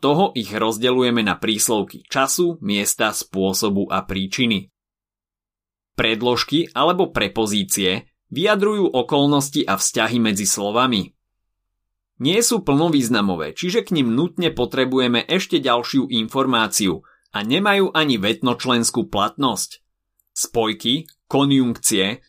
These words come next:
sú tiež neplnovýznamové, nemôžu preto vo vete vystupovať v úlohe vetných členov.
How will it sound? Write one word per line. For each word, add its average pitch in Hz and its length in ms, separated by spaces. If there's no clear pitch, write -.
sú 117 200
tiež 185 320
neplnovýznamové, 107 1200
nemôžu 196 480
preto 147 320
vo 110 160
vete 120 240
vystupovať 104 720
v - 100
úlohe 156 380
vetných 113 440
členov. 110 600